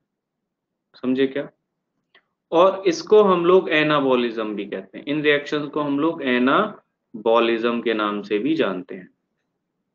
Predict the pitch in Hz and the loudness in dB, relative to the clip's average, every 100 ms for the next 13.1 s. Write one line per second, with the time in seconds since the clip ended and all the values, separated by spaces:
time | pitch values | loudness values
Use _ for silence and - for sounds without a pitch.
0 | _ _ _ _ _ _ _ _ _ _ | _ _ _ _ _ _ _ _ _ _
1 | - 139 143 143 151 - _ _ _ _ | 0 2 2 0 -4 -8 _ _ _ _
2 | _ _ _ _ _ _ _ _ _ _ | _ _ _ _ _ _ _ _ _ _
3 | _ _ _ _ _ 127 127 - 139 - | _ _ _ _ _ -2 -2 0 -4 0
4 | 160 147 143 143 143 131 123 113 120 139 | 2 4 2 2 -2 -2 0 0 4 4
5 | 147 147 135 135 131 127 151 143 139 127 | 4 0 -2 0 0 0 0 0 2 2
6 | 131 127 120 123 120 131 151 160 175 170 | -2 -8 -6 -6 -6 -4 -2 -2 -2 -2
7 | 180 190 165 160 156 143 143 139 135 127 | 0 0 0 0 0 -2 -4 -2 0 0
8 | 131 131 _ _ _ _ _ _ _ - | -4 -8 _ _ _ _ _ _ _ -12
9 | 151 175 180 - _ _ _ _ _ - | -6 -6 -6 -18 _ _ _ _ _ -14
10 | - - _ - 202 190 214 220 202 196 | -14 -16 _ -4 -2 4 4 4 4 4
11 | 196 196 185 175 160 185 202 139 131 - | 2 -2 -2 -2 -2 0 0 0 -4 -4
12 | - 127 - - 131 131 123 123 - 123 | -6 -6 -4 -4 -2 0 -2 -2 -10 -14